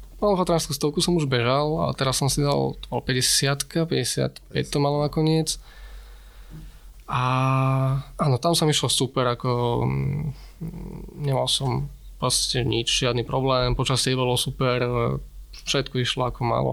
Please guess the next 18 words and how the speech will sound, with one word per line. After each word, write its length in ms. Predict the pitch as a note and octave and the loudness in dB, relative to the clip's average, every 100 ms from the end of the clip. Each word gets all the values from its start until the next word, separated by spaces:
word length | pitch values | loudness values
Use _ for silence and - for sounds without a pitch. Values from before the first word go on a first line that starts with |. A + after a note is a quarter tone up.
| A#2+ | -4
v 160 | - | -12
podstate. 340 | - C#3+ - D2 C3+ - - - - - - - - - - | -10 -8 -4 -4 -4 -8 -20 -18 -16 -16 -16 -18 -20 -20 -10
Takže 320 | D3+ C3 B2+ C3+ | -6 -4 -4 -2
tam, 540 | A#2+ A#2+ A#2+ A#2+ A#2+ A#2+ - - - - - - - - - - | 0 0 0 -2 -2 -6 -10 -10 -14 -18 -16 -16 -14 -14 -14 -10
tam 140 | - D#3 | -4 0
som 80 | C3 | 2
si 160 | - | 2
odbehol 320 | B2 A#2+ A#2+ A2+ | 0 0 0 0
svoje, 320 | C3+ A#2+ B2 | 0 0 2
ako, 240 | B2+ D3+ C#3 - - | 0 -2 -6 -12 -8
to 80 | - | -2
som 160 | C#3+ D3 | 2 2
bral 160 | B2 | 2
viac 160 | B2+ B2+ | 2 2
menej 240 | B2+ B2+ | 2 2
ako 80 | B2 | 0
tréning 480 | B2 G#2+ A2+ A#2 B2 - F3+ | 0 -2 0 0 0 -2 -4
a, 320 | B2+ B2+ | -2 0